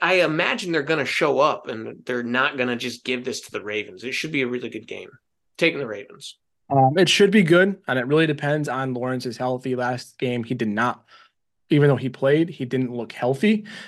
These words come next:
Speaker 2: Um,
Speaker 1: True.
Speaker 2: so that really is what will determine the outcome in this. Um, but I agree. I think the Ravens just look too good. I think they're gonna spread their wings, and they're gonna put up a beaktacular performance in this, and they're gonna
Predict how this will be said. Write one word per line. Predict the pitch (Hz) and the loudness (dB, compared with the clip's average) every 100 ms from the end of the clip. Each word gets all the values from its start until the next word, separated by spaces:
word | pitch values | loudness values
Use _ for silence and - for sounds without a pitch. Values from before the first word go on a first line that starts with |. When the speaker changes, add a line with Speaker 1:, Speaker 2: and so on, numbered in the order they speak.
| - | -6
Speaker 2:
Um, | 131 117 113 110 | -2 0 0 -2
Speaker 1:
True. | 107 | -2
Speaker 2:
so | 143 | 2
that | 160 151 | 2 4
really | 151 160 127 107 | 2 0 0 -2
is | 117 | -2
what | 127 131 123 _ _ - | 0 2 0 _ _ -6
will | 135 123 | 0 0
determine | 117 110 - 123 117 | -2 -6 -2 0 0
the | 113 | 2
outcome | 113 110 - 120 | 0 0 0 0
in | 120 | 2
this. | 120 113 - - - | 2 0 -2 -4 -6
Um, | 110 107 113 - | -6 -6 -10 0
but | 143 | 4
I | 156 | 6
agree. | 151 139 143 139 131 _ - | 4 4 4 4 0 _ -4
I | 117 | -2
think | 135 | 0
the | 127 | 0
Ravens | 127 139 135 123 | 2 2 0 -2
just | 127 135 | -4 -4
look | 120 | -4
too | - 131 127 | -4 -4 0
good. | 135 135 | 2 2
I | |
think | 117 123 | -2 -4
they're | |
gonna | 117 | -6
spread | - 143 127 | -4 -4 0
their | 127 | 2
wings, | 127 151 170 170 - - - - | 2 4 2 -2 -8 -16 -12 -4
and | 127 | -2
they're | 123 | 0
gonna | 127 | -2
put | 151 | -2
up | 135 | -2
a | 123 | -2
beaktacular | 135 127 - 131 127 131 113 107 | -4 -6 0 0 2 2 2 0
performance | 110 127 131 139 131 | -4 0 2 0 0
in | 139 | 0
this, | 151 151 - | 0 0 -2
and | 110 | -2
they're | 120 | 0
gonna | 131 135 | 2 0